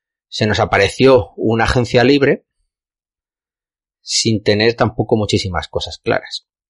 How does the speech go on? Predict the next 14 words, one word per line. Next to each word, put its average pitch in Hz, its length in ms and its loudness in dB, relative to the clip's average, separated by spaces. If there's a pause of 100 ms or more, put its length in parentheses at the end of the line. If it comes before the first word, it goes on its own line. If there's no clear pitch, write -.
(140)
Porque 113 520 0 (160)
vimos 135 480 0
además 135 600 0
perder 120 500 2 (1800)
a 101 80 0
J 98 220 0
C 101 180 0
Jackson, 151 560 2 (100)
que 104 180 2
era 95 280 2 (140)
nuestro 101 600 -4
cornerback 104 540 -2
número 104 320 -2
uno. 160 420 0